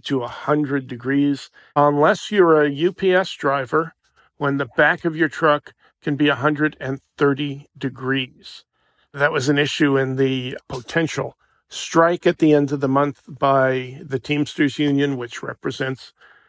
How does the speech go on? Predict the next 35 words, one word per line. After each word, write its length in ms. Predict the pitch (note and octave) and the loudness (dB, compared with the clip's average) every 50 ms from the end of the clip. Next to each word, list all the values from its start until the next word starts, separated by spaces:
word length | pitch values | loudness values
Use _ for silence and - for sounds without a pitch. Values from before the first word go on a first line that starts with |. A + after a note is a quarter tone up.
| _ _ - | _ _ 0
U 140 | D#3 D3+ D3 | 2 2 2
P 220 | - - C#3 C3 | 2 2 2 2
S 160 | B2+ A#2+ - | 2 0 -2
drivers. 640 | - - - C#3 C#3 C#3 C#3 B2+ D3 D3 D3+ - - - - | -6 -4 0 2 2 4 4 4 2 0 0 -2 -8 -12 -10
I 60 | C#3+ | -10
have 140 | C3+ C3 C#3 | -10 -10 -10
this 160 | C#3 B2 - | -14 -14 -12
great 400 | D3+ C#3+ C#3+ D3 D#3 D#3 D3 - _ _ - | -6 -2 0 2 2 2 0 -4 _ _ -18
U 240 | C3+ B2+ C3+ C#3+ C3+ | -10 -6 -6 -6 -4
P 180 | - C#3 C#3 C3 | -4 -2 -2 -2
S 160 | B2+ B2 - | -2 -4 -8
driver 400 | - - C3+ C3 C3+ C3 B2+ C3+ C3+ | -8 -4 -2 0 0 0 -2 -2 -6
that 200 | C3 C#3 - - | -6 -10 -12 -10
comes 240 | - C3 B2+ - | -10 -8 -8 -10
through 300 | - - C#3+ C#3 C3+ C3+ | -10 -4 -2 0 2 0
every 200 | C3+ B2 C3+ C3 | 0 -2 -6 -8
weekday 480 | A#2+ B2 B2+ C3 - - - - B2+ B2 | -8 -8 -10 -12 -10 -8 -6 -6 -4 -4
named 260 | A#2 A#2 A#2+ B2+ A#2+ - | -6 -6 -8 -10 -8 -2
Mike, 480 | C3 C3+ D3 E3 E3 _ - D3+ - _ - - - _ _ _ _ _ | 0 2 2 2 0 _ -12 -20 -20 _ -20 -20 -20 _ _ _ _ _
and 220 | - D3+ C#3+ D3 C3+ | 0 2 2 2 4
he 160 | C3+ D3+ D#3 | 2 2 2
tells 380 | C#3+ - D#3 D3+ D3+ D3 - - | 2 2 2 2 2 0 -2 -2
me 120 | D#3 D3 | -2 -2
it's 200 | E3 D#3+ - - | -2 -4 -8 -8
sweltering 800 | - - - - - D3 D#3 E3 E3 - E3 E3 C#3+ C3 B2+ B2 | -10 -12 -8 -2 2 4 4 4 2 2 2 2 2 2 0 -4
back 280 | A#2 C3 C3 B2 - _ _ | -6 -6 -6 -6 -8 _ _
there. 340 | - B2 A#2 A#2 A2+ - - _ - - - - - - - _ - | -6 -4 -4 -6 -8 -10 -14 _ -20 -20 -20 -20 -20 -20 -8 _ 0
That 160 | C#3+ - A3 | 0 2 2
was 140 | F#3 C3+ F3+ | 2 2 4
an 100 | F3+ F3 | 4 4
issue 280 | F3 - - F3 E3 D#3 | 4 2 4 4 4 4
that 120 | E3 D3+ | 4 4
actually 560 | D3+ D3 D#3 - - - E3+ D3+ D3 C#3+ - _ _ _ _ _ _ | 4 2 2 0 -4 -2 0 0 0 -2 -4 _ _ _ _ _ _
got 240 | - C#3+ D3 C#3 - | 2 2 2 2 0
tentatively 880 | - - D#3+ D#3 - E3+ D3+ - - D#3+ C#3 B2+ D3+ D3+ C#3+ D3 D#3 - | -2 -2 -2 0 2 0 0 0 0 -2 -2 -2 0 0 0 0 -2 -4